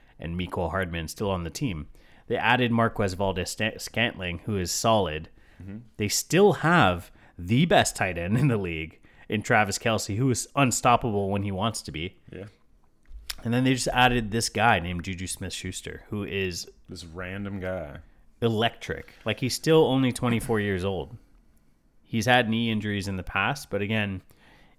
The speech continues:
Speaker 1: even if he's playing a slot role or an outside role, Patrick Mahomes will find a way to get him the ball. And I,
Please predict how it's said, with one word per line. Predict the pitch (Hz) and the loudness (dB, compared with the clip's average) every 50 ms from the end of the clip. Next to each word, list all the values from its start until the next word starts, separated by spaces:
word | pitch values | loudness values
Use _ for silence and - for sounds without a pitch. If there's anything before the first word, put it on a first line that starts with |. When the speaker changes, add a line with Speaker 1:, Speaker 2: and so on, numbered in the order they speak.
| _ _ - | _ _ -2
Speaker 1:
even | 131 139 147 165 160 | -2 0 2 2 0
if | 151 151 | 0 0
he's | 151 127 - | -2 -4 -4
playing | - 143 123 117 98 | -2 0 0 0 0
a | 101 | -2
slot | - - 127 139 160 - - | -4 -2 2 4 4 4 4
role | 165 175 165 165 | 4 6 6 8
or | 160 147 127 110 | 8 6 6 4
an | 104 104 | 4 2
outside | 104 117 117 - - 127 120 117 | 0 -2 -2 0 2 4 4 4
role, | 117 123 123 123 120 | 4 2 4 4 2
Patrick | 120 - - 131 127 - 143 139 | 2 2 2 2 2 2 -4 -2
Mahomes | 120 110 107 113 110 104 98 107 | -2 -2 0 0 -2 -2 -2 -4
will | 95 | -6
find | - - - 92 90 90 90 | -6 -4 -4 -4 -4 -4 -4
a | 90 | -4
way | 90 87 | -4 -4
to | 87 80 | -4 -4
get | 85 85 | -4 -6
him | 85 85 85 | -6 -6 -8
the | 85 | -8
ball. | 82 85 82 80 78 80 80 - | -6 -4 -4 -4 -4 -8 -12 -12
And | - 90 85 85 85 87 _ _ _ _ _ _ _ _ _ _ _ _ _ _ _ _ _ _ _ _ _ _ _ _ _ _ - | -12 -10 -10 -10 -12 -12 _ _ _ _ _ _ _ _ _ _ _ _ _ _ _ _ _ _ _ _ _ _ _ _ _ _ -18
I, | - - | -18 -18